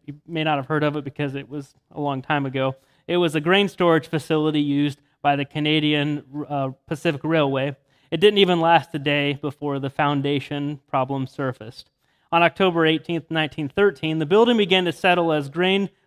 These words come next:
was moved indoors. In the first hour after unloading, the building sank one foot to the ground. By the next day, the building was twenty-seven degrees west, or tilted. Uh, so that, that, that wasn't really, uh, a good, good place to put your, uh,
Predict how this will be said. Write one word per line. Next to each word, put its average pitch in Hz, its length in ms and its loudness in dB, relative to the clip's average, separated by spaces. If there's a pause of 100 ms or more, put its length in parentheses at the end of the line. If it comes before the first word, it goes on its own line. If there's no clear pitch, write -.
was 156 140 -2
moved 156 260 0
indoors. 143 600 -2 (320)
In 175 100 -4
the 175 80 0
first 202 320 2
hour 147 520 8
after 160 280 0
unloading, 143 580 2 (260)
the 156 60 -2
building 160 340 2
sank 151 360 0
one 147 200 -2
foot 135 260 -8
to 156 100 -4
the 147 120 -2
ground. 139 380 0 (480)
By 165 120 8
the 165 100 0
next 185 320 2
day, 160 140 4
the 151 100 2
building 151 380 0
was 143 180 -6
twenty-seven 165 720 0
degrees 143 460 -2
west, 127 500 -4
or 131 60 -12
tilted. 131 480 -4 (440)
Uh, 131 200 -6
so 147 160 -8
that, 143 140 -12
that, 143 300 -2 (200)
that 208 120 0
wasn't 139 240 0
really, 131 300 -4 (140)
uh, 127 340 -8
a 143 60 -10
good, 135 240 -4 (200)
good 143 140 -14
place 135 240 -10
to 131 140 -12 (180)
put 143 120 -6
your, 135 220 -8 (440)
uh, 127 240 -8